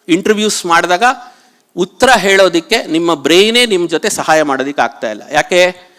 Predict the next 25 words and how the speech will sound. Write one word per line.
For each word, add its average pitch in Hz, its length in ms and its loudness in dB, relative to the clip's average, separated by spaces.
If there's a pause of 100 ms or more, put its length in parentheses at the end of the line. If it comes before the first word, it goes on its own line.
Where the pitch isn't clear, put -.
(480)
Your 143 260 0
brain 180 240 4
has 165 160 -2
become 160 340 -2
dumb. 143 240 2 (460)
ಡಿಜಿಟಲ್ 160 600 0
ನೋಡ್ತಾ 170 400 4
ಇರೋದು 156 180 0
ಮೊಬೈಲ್ಸ್ 143 400 2
ಯಾವಾಗ್ಲೂ. 127 360 0
ಯೋಚನಾ 175 380 2
ಶಕ್ತಿ, 170 400 -4
ಆಲೋಚನಾ 170 580 4
ಶಕ್ತಿ, 160 460 -8 (240)
problem 190 480 2
solving 190 360 4
skills 180 380 0
are, 165 180 0
are 156 220 2
gone. 170 260 6 (1000)
ನಾವೇ 202 540 6
ಕಂಡು 220 400 2
ಹಿಡಿದಂಥ 196 380 0
ಒಂದು 180 260 -2
ಟೆಕ್ನಾಲಜಿಗೆ 175 1120 -2